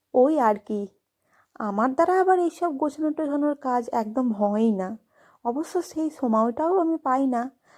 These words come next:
আবার রুম গোছানো না হলে আমার পোষায়ও না, তাই এই সব ক্ষেত্রে মমই আমার একমাত্র ভরসা।" অভিকের কথা শুনে ঈশা একটু অন্যমনস্ক হয়ে বলল,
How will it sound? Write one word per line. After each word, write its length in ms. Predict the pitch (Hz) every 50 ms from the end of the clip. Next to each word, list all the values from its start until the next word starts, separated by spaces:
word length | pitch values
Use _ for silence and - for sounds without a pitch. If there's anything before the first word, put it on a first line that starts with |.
| - -
আবার 300 | - 262 262 294 294 277
রুম 280 | 247 240 247 262 269 262
গোছানো 440 | 277 277 277 - 285 285 277 285
না 160 | 269 269 269 269
হলে 280 | 262 277 277 269 277
আমার 240 | 262 247 240 254 254
পোষায়ও 520 | 247 - 240 220 208 - - 220 220 214
না, 320 | 208 196 196 190 190 226 226 _ _ _ - _ _ _ -
তাই 160 | 285 294 285
এই 240 | - 233 226 226 220
সব 220 | - - 277 294 -
ক্ষেত্রে 520 | _ - 349 339 _ _ - 320 294 269 269
মমই 500 | 247 233 220 220 214 220 233 262 294 302
আমার 240 | 302 285 294 294 262
একমাত্র 560 | 240 226 220 - 226 233 233 233 - 262 254
ভরসা।" 560 | 214 - - 202 190 196 - - 190 180 226 - _ _ _ _ _ _ _ _ _ _ _ _ _ -
অভিকের 420 | - 233 240 277 277 - 330 320 311
কথা 280 | - 262 240 240 269 277
শুনে 400 | - - 311 294 269 254 254 269 -
ঈশা 260 | 233 220 - 277 269
একটু 240 | 269 269 _ - 277
অন্যমনস্ক 680 | 262 240 226 220 233 233 240 247 254 262 - - -
হয়ে 240 | 285 254 262 269 269
বলল, 420 | 269 277 285 269 247 233 226 226